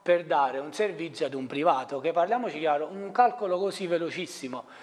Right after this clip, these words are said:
Oggi la raccolta dei rifiuti, ti faccio un esempio, costa un milione di euro, esempio, ovviamente è molto di più.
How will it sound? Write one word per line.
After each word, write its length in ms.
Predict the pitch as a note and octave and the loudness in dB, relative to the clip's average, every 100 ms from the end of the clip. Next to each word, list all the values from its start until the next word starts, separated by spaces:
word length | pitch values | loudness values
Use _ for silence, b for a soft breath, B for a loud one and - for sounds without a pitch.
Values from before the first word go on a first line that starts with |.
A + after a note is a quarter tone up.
| B B | B B
Oggi 360 | G#3 A3+ F3+ G3+ | 6 6 2 0
la 140 | F#3+ | 4
raccolta 420 | F#3 - A#3 - | 4 2 -2 0
dei 100 | F#3+ | 0
rifiuti, 680 | F#3 F#3 G3 F3+ - D3 - | -2 -4 -6 -8 -6 -8 -8
ti 120 | - | -8
faccio 300 | D3+ D#3 - | -2 -2 -2
un 80 | F3+ | -2
esempio, 480 | F3+ C#3 B2+ A#2+ B2 b b _ | -2 -2 -6 -8 -10 b b _
costa 340 | F3+ E3 - | 6 6 2
un 60 | D#3+ | -2
milione 320 | D#3+ F3+ F#3+ | 0 0 0
di 160 | C#3+ C3+ | 0 -2
euro, 420 | A#2 A2+ G#2+ G#2+ - _ _ | -2 -6 -8 -12 -18 _ _
esempio, 640 | - D3 C#3 A#2 A2+ A2 - | -2 0 0 -4 -10 -14 -14
ovviamente 320 | B2 D3+ D#3+ D3 | -4 -4 0 -2
è 40 | |
molto 300 | D3+ D#3+ - | 0 -2 -2
di 140 | C#3+ | -6
più. 240 | C3+ - | -8 -10